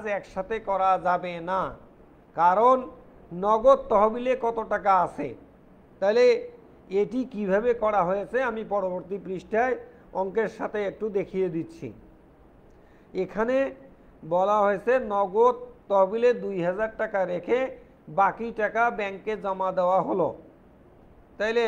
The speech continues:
এখন আমরা দেখি যে নগদ কত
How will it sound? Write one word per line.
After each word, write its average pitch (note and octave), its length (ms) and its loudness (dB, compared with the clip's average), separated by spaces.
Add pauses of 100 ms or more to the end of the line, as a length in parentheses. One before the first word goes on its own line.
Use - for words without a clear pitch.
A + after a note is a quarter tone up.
এখন G3 260 -4 (1600)
আমরা A3+ 380 2 (180)
দেখি A3 340 -6 (560)
যে A3+ 100 4 (240)
নগদ A3+ 420 4 (120)
কত A3 140 -2